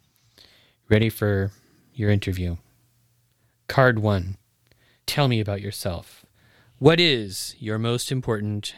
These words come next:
characteristic? Oh, God. <laughs> Okay, well,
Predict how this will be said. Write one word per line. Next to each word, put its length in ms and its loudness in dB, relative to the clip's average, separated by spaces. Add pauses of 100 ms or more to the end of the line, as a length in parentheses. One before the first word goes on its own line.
characteristic? 920 -4 (2500)
Oh, 140 4 (680)
God. 100 0 (360)
<laughs> 640 -4 (1200)
Okay, 460 6
well, 580 4